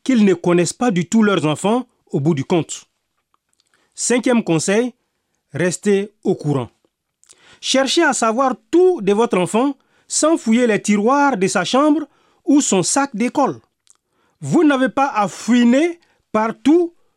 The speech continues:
lorsque vous avez une oreille attentive, lorsque vous réfléchissez et posez des questions. Sixième conseil, faites des disciples, pas des automates.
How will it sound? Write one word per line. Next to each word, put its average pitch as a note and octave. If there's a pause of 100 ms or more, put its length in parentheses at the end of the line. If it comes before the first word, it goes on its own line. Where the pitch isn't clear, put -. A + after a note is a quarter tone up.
lorsque C#4
vous B3
avez A3+
une C4+
oreille G#3+
attentive, F3 (800)
lorsque B3+
vous C4
réfléchissez G3+
et G#3
posez F3+
des D#3+
questions. D3 (1800)
Sixième C#4+
conseil, C4 (420)
faites -
des F3
disciples, A3 (720)
pas A#3+
des D#3+
automates. D3+